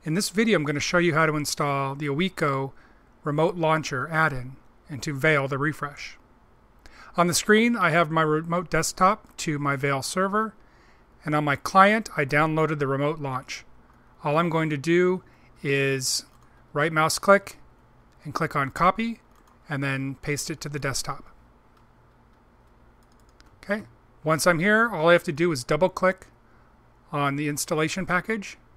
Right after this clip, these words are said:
click on install, let it validate the add-in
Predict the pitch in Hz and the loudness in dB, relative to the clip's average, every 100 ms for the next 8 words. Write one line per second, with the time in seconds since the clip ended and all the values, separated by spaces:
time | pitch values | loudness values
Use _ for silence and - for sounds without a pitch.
0 | - - _ _ _ _ _ - 190 180 | -20 -20 _ _ _ _ _ -4 0 4
1 | 175 156 147 - 180 160 175 208 - - | 4 4 0 0 2 4 2 -2 -12 -20
2 | - - _ _ _ _ - - _ _ | -20 -20 _ _ _ _ -20 -20 _ _
3 | - - - - _ _ _ _ - - | -20 -20 -20 -20 _ _ _ _ -20 -20
4 | _ - 170 170 139 165 175 165 170 175 | _ 0 2 2 4 4 6 2 0 0
5 | 170 156 165 185 | 2 4 2 -2